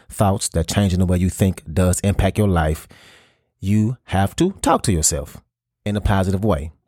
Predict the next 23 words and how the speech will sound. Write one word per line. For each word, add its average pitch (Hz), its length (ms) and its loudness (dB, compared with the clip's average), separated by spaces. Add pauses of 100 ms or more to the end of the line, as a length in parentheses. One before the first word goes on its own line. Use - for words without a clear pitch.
(480)
Be 113 120 2
your 110 160 4
biggest 92 300 0
fan. 76 400 -4 (400)
That's 101 160 2
number 95 180 2
one. 73 300 -2 (240)
And 104 140 -2
number 110 160 0
two 220 200 0
is 92 360 0 (240)
change 101 500 -2
your 92 220 2
perspective. - 760 -4 (260)
In 120 180 0
life, 120 300 2
you 110 160 2
will 120 160 4
face 104 320 -2
all 95 200 0
kind 104 220 -2
of 107 60 -4
challenges. 104 540 0